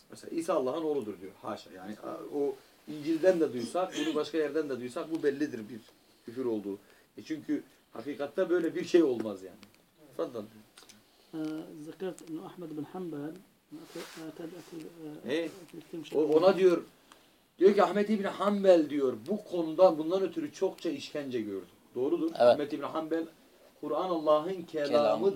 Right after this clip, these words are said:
Speaker 3: Kelamı.
Speaker 1: dediği için o zaman Mutezile'nin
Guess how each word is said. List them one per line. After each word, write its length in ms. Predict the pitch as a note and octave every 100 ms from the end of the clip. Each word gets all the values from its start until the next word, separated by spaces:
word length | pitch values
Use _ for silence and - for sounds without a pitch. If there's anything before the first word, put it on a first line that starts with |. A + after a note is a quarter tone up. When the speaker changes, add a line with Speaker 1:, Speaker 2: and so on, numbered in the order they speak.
| E3
Speaker 3:
Kelamı. 140 | B2+
Speaker 1:
dediği 460 | C3+ A#2+ C#3 D3+ B2
için 440 | - B2 A#2 A#2 - _ _ _
o 100 | C3+
zaman 320 | C#3+ D#3+ D3+
Mutezile'nin 760 | C3 C#3 C#3+ B2+ E3 D3+ B2+ G#2+